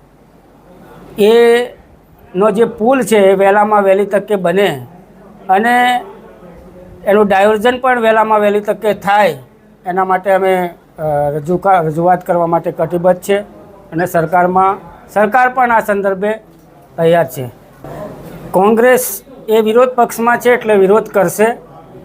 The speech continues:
અને એમણે જો સહી ઝુંબેશ કરીને કામ કરવું હોય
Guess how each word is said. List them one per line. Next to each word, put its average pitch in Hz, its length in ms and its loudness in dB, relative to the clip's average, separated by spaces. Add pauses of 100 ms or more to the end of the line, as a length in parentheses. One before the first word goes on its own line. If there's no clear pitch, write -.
(240)
અને 269 560 2 (1300)
એમણે 240 340 2
જો 262 160 2
સહી 247 340 2
ઝુંબેશ 214 460 0
કરીને 254 360 -2
કામ 240 280 -2
કરવું 240 360 0
હોય 214 380 2